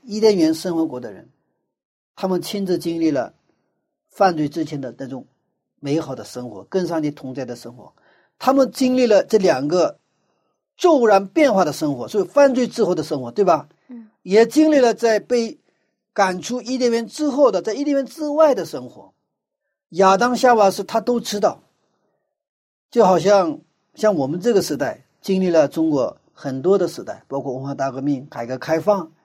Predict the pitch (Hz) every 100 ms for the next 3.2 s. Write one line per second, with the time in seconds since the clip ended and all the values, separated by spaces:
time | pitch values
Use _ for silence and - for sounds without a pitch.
0 | _ _ _ - 151 139 - 160 160 175
1 | 202 214 202 - 202 185 214 180 190 175
2 | 156 147 143 127 - _ - 175 165 -
3 | 101